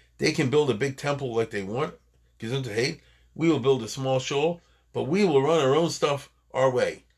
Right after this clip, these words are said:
And we don't have to pay taxes to the non-Frum community. We have nothing to do with them. It's like a freedom of religion. In this case, freedom of religion, the Orthodox,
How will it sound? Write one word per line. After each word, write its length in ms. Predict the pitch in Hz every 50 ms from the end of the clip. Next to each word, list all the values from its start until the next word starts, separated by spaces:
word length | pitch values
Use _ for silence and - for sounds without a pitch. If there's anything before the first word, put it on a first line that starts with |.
| _ _ _ _ _ _ _
And 120 | 110 107
we 120 | 123 160 185
don't 160 | 190 180 160
have 140 | 156 143 127
to 60 | 113
pay 140 | 113 110 104
taxes 520 | - - 165 156 156 151 - 120 110 -
to 160 | - 139 123
the 300 | 110 101 101 95 90 - - _ _ _ _ _ _ _ _ _ _ _ _ - _ _ -
non-Frum 460 | 120 127 160 175 170 - 175 165 139
community. 360 | 143 143 139 139 139 135 123
We 100 | 127 135
have 140 | 131 123 120
nothing 320 | 127 139 143 139 135 113
to 80 | 107 107
do 160 | 101 160 170
with 140 | 175 160 131
them. 320 | 160 143 143 143 135 131 _ _ _ _ _ _ _ _ -
It's 120 | 113 107
like 100 | 113 107
a 80 | 107 104
freedom 260 | 147 160 151 139 123
of 140 | 120 110 113
religion. 480 | 123 127 131 127 135 139 139 135 - _ _ _ _ _ _ _ _ _ _
In 80 | - 120
this 160 | 139 156 151
case, 360 | - - 120 120 127 131 - - _ _ _
freedom 500 | - _ - - 160 165 175 160 151 143
of 160 | 139 131 120
religion, 340 | 131 139 156 147 123 135 131
the 100 | 135 143
Orthodox, 580 | 170 185 160 151 135 123 120 120 - - -